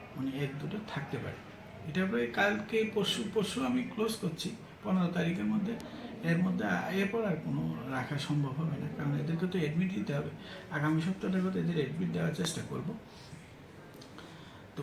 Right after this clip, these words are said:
পরীক্ষা প্রস্তুতি আমাদের এখন মোটামুটি প্রায়, মানে, অনেকটা এগিয়ে গেছে।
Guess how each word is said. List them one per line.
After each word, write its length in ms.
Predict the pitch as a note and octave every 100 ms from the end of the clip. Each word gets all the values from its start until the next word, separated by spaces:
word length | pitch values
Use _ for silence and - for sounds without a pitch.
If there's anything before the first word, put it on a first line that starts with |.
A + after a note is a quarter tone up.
| D3
পরীক্ষা 340 | G#3+ A3 A#3+
প্রস্তুতি 500 | A#3+ A#3+ - A#3 B3+
আমাদের 340 | A3 A3 A#3 A3
এখন 280 | F3+ A3
মোটামুটি 720 | A3 A3+ A3 G#3+ G#3 G#3+ G#3 G#3+
প্রায়, 380 | A#3 G#2+ G#3+ A2 A3+ - - - - - - -
মানে, 320 | F#3+ F#3 F3+ F3+
অনেকটা 380 | F3 F#3+ -
এগিয়ে 340 | A3 F#3 F#3 D#3+
গেছে। 260 | D3+ F3+